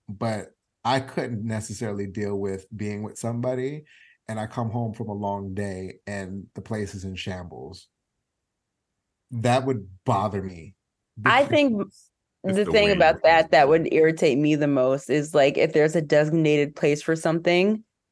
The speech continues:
Speaker 2: why is it over here? Like, if this is the spot for where the scissors go, you know, like, the,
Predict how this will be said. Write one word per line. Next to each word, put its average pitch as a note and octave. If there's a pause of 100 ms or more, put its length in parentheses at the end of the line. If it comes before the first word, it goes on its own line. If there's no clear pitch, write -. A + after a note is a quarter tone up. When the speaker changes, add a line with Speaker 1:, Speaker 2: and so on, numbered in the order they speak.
(240)
Speaker 2:
why E3
is D3
it D#3+
over D3
here? D3 (440)
Like, D#3
if D#3+
this A3
is A3+
the G#3
spot F#3
for E3
where E3
the E3+
scissors E3+
go, C#3+
you D#3
know, D#3
like, D#3
the, D3